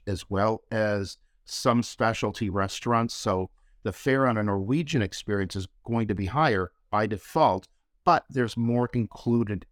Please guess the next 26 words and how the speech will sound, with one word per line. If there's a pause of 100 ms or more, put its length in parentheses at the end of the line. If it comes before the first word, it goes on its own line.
in. (460)
So
that
means
less
nickeling
and
diming,
if
you
will,
less, (400)
um, (340)
signing
a
tab
at
the
end
of
the
cruise
because
you
need
to,